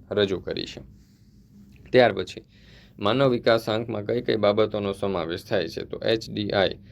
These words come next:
આર્થિક અને સામાજિક બંને બાબતોને ધ્યાનમાં લઈ તૈયાર કરવામાં આવે છે અને એચ ડી આઈ તૈયાર કરવામાં આવતી માહિતી એ મહત્ત્વની ભૂમિકા ભારતના પ્રખ્યાત અર્થશાસ્ત્રીની પણ છે. તો એચ ડી આઈ તરવા-, તૈયાર કરવા માટેની બાબતો, તો એની અંદર પહેલાં આવશે અપેક્ષિત આયુષ્ય,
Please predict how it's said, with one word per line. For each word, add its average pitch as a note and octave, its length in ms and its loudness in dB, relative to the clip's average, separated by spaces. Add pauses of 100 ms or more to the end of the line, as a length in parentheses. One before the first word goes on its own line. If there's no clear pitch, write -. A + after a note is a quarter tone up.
(220)
આર્થિક A2 400 0
અને G#2 160 -2
સામાજિક G2+ 500 -2
બંને A2+ 340 0
બાબતોને G2+ 580 0
ધ્યાનમાં G2 340 -2
લઈ G2 160 2
તૈયાર G2+ 300 2
કરવામાં G2 400 0
આવે G2+ 120 -2
છે G2+ 120 -4
અને F#2+ 100 -2
એચ G2+ 180 -2
ડી G#2+ 140 0
આઈ G#2 80 0
તૈયાર G2+ 300 0
કરવામાં F#2+ 440 -2
આવતી G2 240 -4
માહિતી G#2 540 -2 (380)
એ G2+ 80 -2
મહત્ત્વની A2+ 580 2
ભૂમિકા G#2+ 460 0
ભારતના G#2 460 0
પ્રખ્યાત G#2 480 -2
અર્થશાસ્ત્રીની F#2+ 680 -4
પણ C#3 260 -6
છે. - 300 -12 (520)
તો - 80 0
એચ A2+ 180 2
ડી A2 100 4
આઈ A2 80 4
તરવા-, G#2+ 640 -4
તૈયાર A2 240 2
કરવા G#2 260 -2
માટેની G2+ 420 -2
બાબતો, G2+ 600 -2 (360)
તો G2 80 0
એની G2 160 2
અંદર G2+ 220 0
પહેલાં G2+ 280 2
આવશે G2 240 -2
અપેક્ષિત F#2+ 640 -2
આયુષ્ય, G#2 680 -2